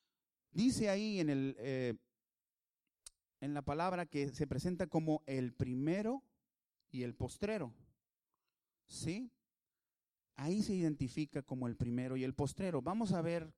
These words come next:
qué podemos entender acerca de ese, ese título en Isaías,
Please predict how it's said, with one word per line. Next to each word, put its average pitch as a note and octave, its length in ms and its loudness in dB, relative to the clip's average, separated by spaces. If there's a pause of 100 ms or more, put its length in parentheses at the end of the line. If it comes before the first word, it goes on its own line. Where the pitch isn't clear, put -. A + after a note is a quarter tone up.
(140)
qué G3+ 140 2
podemos F#3+ 640 -2 (180)
entender C3+ 760 0
acerca D#3+ 520 -2
de C#3+ 120 2
ese, D3+ 260 0
ese D3 220 0
título D#3+ 560 -2 (440)
en E3+ 120 0
Isaías, F#3+ 880 2